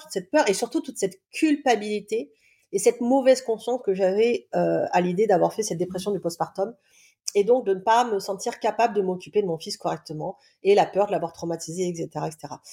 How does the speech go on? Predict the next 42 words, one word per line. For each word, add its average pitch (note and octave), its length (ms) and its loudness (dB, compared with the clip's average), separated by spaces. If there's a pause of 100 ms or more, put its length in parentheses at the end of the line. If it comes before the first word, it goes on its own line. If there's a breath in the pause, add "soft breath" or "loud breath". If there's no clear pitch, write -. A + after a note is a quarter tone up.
(200 loud breath)
Donc, G#3 140 4
je B3+ 100 -2
fais D#4 160 0
des C4+ 160 2
ajustements, A#3 520 2
c'est-à-dire A3 500 -2
qu'en G3+ 140 -4
fait, C#4+ 420 -2
au G3+ 100 -2
moment C4 680 2 (120)
où F#3+ 100 4
je G3 120 2
décide A3 460 -2
de G#3 60 2
dire G3 340 2
oui D4+ 360 0
pour G#3+ 100 -8
cette G#3+ 180 -4
première C4 280 2
saison A#3 260 0
de A3 60 2
La G3+ 100 4
Villa, G3 400 0 (420 soft breath)
je F3 200 2
décide C#4 580 0
qu'il G#3+ 200 -6
est G#3 240 0
acceptable A3+ 760 0
d'être F#3+ 300 -4
mère, A3+ 540 0 (380)
femme A#3 560 0 (340)
et A3+ 100 4
professionnelle G#3 800 0
en F#3 100 -4
parallèle. E3+ 540 -2 (480)
Et G3+ 80 0
ça, C#4 160 4
c'est B3 200 0
un A3 80 0
pas A#3+ 180 4
de A3 140 0
géante A3+ 580 0